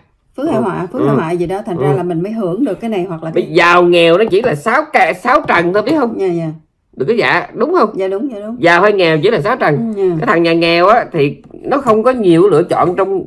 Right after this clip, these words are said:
Speaker 2: trong cái mà thấy nghe ngửi.
Speaker 1: Ừ, dạ.
Speaker 2: Nó phải chấp nhận, nó phải thấy cái mà bây giờ tôi hỏi cô nè, nhà cấp bốn trong khu ổ chuột,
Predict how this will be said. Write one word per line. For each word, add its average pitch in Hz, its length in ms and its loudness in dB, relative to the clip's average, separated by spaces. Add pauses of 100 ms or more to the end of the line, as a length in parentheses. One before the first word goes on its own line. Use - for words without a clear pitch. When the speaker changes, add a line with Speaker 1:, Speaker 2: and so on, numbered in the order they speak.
Speaker 2:
trong 185 180 -4
cái 208 180 0
mà 240 140 -6
thấy 196 180 -6
nghe 202 220 -2
ngửi. 156 420 0
Speaker 1:
Ừ, 185 180 -8
dạ. 165 60 -6 (180)
Speaker 2:
Nó 202 100 -8
phải - 80 -8
chấp 269 180 -6
nhận, 160 200 -2
nó 190 80 -2
phải 180 80 -2
thấy 247 260 -4
cái 262 160 4
mà 214 160 -2 (120)
bây 190 80 -6
giờ 156 80 2
tôi 151 100 0
hỏi 160 140 -2
cô 214 60 0
nè, 156 120 -4 (440)
nhà 156 260 0
cấp 233 160 0
bốn 247 280 2
trong 220 120 0
khu 190 140 0
ổ 185 180 0
chuột, 143 200 -2